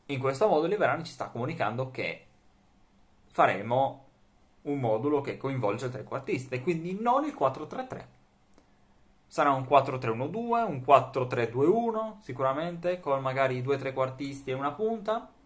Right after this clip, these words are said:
Magari a quel punto potresti anche rispolverare un giocatore come Pereiro, che va bene. Però ragazzi, Mancosu, oltre a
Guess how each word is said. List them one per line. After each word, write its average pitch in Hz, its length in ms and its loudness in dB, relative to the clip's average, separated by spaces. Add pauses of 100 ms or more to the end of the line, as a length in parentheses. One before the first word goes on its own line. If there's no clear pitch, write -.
(840)
Magari 131 300 2
a 135 60 4
quel 127 160 -4
punto 143 280 -6
potresti 120 440 -4
anche 131 240 -2
rispolverare 123 560 -2
un 117 80 -4
giocatore 117 300 -4
come 110 160 -8
Pereiro, 147 420 -4
che 135 120 -8
va 123 140 -4
bene. - 400 -4 (360)
Però 233 160 4
ragazzi, 196 400 -2 (320)
Mancosu, 107 840 0 (360)
oltre 196 500 4
a 127 360 4